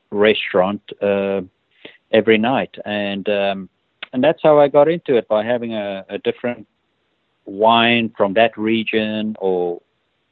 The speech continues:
or wines you've never heard from. Having a glass of that with your meal, that, that's where my interest started. Um, I do, I do like,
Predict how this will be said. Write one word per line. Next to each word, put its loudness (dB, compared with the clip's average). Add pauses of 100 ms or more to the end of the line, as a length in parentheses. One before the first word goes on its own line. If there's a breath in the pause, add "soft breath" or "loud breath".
or 0
wines 2
you've -6
never -2 (640)
heard 4 (100)
from. -4 (560)
Having -6
a -8
glass 0
of -10
that -2
with -10
your -10
meal, -6
that, -10
that's -2 (240)
where 2
my -2
interest -6
started. 0 (220)
Um, -6 (760)
I 2
do, 2
I 4
do 2
like, 2